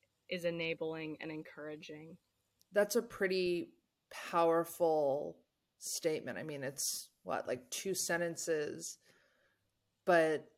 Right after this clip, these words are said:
Speaker 2: that pretty succinctly sums up everything we've been talking about. I mean, everyone is born inherently with some boundaries or borders around them,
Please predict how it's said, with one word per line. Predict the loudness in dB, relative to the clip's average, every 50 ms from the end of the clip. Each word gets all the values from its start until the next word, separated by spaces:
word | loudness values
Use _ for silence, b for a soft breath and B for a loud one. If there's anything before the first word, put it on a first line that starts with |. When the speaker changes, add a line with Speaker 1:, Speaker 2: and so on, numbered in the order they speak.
| _ _ _ _ _ _ _ -20 -20 _ _ 2
Speaker 2:
that | 2 4 4 2
pretty | 2 2 2 2
succinctly | 2 0 -2 -2 0 -2 -2 0 2 2 2 4 2 -2
sums | -2 -2 -2 -2 0 0
up | -2 -2 -2 -4 -10 _ _ _
everything | 2 4 4 4 4 4 4 4 2 2 2 2 2 2 0 -4 -6 -8 -10 -12 -12 -16 -18 _
we've | -10 -8 -6 -4
been | -6 -6 -4
talking | -2 -2 -2 -2 -2 -6 -12 -10
about. | -8 -6 -6 -6 -6 -8 -8 -8 -6
I |
mean, | -4 -2 -2 -2 -4 -6 -10 -12 b b b b b b b b b b b _ _ _ _ _ _ _ _ _ _
everyone | 2 4 6 6 6 6 8 8 8 8 6 6 4 0 -2 -4 -8 -10 -12 -8 -6
is | -6 -4
born | 0 4 6 8 8 8 6 2 0
inherently | -2 -4 -2 0 0 2 2 2 2 0 0
with | 2 2 0 0 0
some | -2 0 4 4 4 4 4 2 -2 -4 -6 -10 -16 _ _ _ _ _ _ _ _
boundaries | 4 6 6 6 4 4 4 4 4 4 4 4
or | 2 0 0
borders | 2 4 4 6 6 4 2 -2 -2 -2
around | 0 0 0 0 0 -2 -2
them, | -2 -2 -2 -2 -4 -8 -12 -14